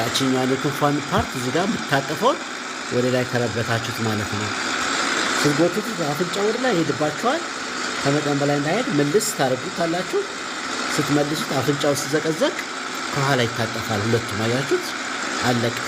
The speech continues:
ጨርሻለሁ። ሌላው ምድር፣ ምድር ላይ ፔዳል ስትረግጡ ምንድን ነው የሚ-፣ አያችሁ? የምድሩ ደግሞ በዚህ ነው። ይኸውላችሁ፣ አያችሁ? እዚህ ጋር ስታቢላይዘሩ ጋር ጫፉ ላይ ይታያል። ምናልባት ካልታየ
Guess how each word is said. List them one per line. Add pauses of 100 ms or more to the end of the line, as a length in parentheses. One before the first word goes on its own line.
(200)
ጨርሻለሁ። (580)
ሌላው
ምድር፣
ምድር
ላይ
ፔዳል
ስትረግጡ (2250)
ምንድን
ነው
የሚ-፣
አያችሁ?
የምድሩ
ደግሞ
በዚህ
ነው።
ይኸውላችሁ፣ (140)
አያችሁ?
እዚህ
ጋር
ስታቢላይዘሩ
ጋር
ጫፉ
ላይ
ይታያል። (1400)
ምናልባት
ካልታየ